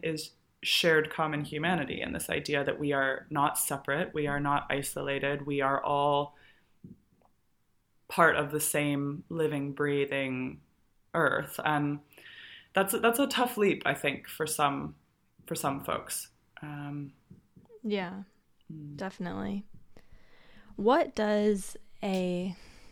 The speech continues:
Speaker 2: I guess, more traditional forest bathing practice look like, and how is it different from, like, going on a hike or going on a trail run? And then,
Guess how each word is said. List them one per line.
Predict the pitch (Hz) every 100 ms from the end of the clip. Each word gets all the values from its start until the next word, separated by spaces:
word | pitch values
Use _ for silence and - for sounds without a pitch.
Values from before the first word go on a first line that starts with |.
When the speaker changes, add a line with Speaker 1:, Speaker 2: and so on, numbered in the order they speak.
| -
Speaker 2:
I | 208
guess, | 208 208
more | 202 202 220
traditional | 214 185 180 185 180
forest | - 175 175 -
bathing | - 165 - 156 180 185 -
practice | - 156 - 175 180 -
look | 175 170 -
like, | 208 220 226 -
and | 190
how | 170 170 185
is | 214
it | 214
different | 175 170 180 170 -
from, | - 170
like, | 165 160 - _ - - -
going | - 180 208
on | 220
a |
hike | 247 440 330 -
or | 190
going | 190 180 196
on | 220
a | 247
trail | - 294 302
run? | 247 190 175 165 175 - - - - _
And | 190 190
then, | 185 180 175 175